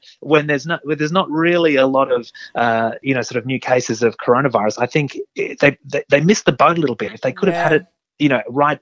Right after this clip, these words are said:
Speaker 1: a, a couple of, a few weeks ago when things were looking really grim in Australia, I think it would have been a completely different story. Now I think the danger is, uh, a lot of Australians feel complacent about where we're at with this coronavirus, and it might actually take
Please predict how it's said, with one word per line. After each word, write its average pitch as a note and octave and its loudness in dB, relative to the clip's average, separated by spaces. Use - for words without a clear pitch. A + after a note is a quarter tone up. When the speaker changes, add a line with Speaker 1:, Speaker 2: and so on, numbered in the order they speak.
Speaker 1:
a, C3 -2
a C3+ -4
couple D3+ 0
of, C3+ 2
a B2+ 2
few F3 -2
weeks D#3+ 0
ago B2 2
when A#2 0
things C#3 -2
were A#2+ 2
looking A#2+ -2
really B2+ 4
grim C3 0
in C3 -2
Australia, C#3 0
I A#2+ 2
think C3+ 2
it B2+ 2
would C3+ 2
have A2+ -8
been A#2 -4
a A2 -4
completely A#2 0
different C3 0
story. C#3+ 2
Now C#3+ 2
I C#3 2
think B2 -4
the - 0
danger A#2 -2
is, A2+ -2
uh, A2 4
a A2+ 2
lot C3 6
of A#2 0
Australians A2+ -2
feel A#2 0
complacent C#3+ 0
about A2 4
where A#2 4
we're G#2+ 4
at B2+ 0
with A#2 0
this A2+ -2
coronavirus, A#2 0
and A#2+ 0
it A#2 -2
might C3+ 2
actually B2 -4
take A#2+ -4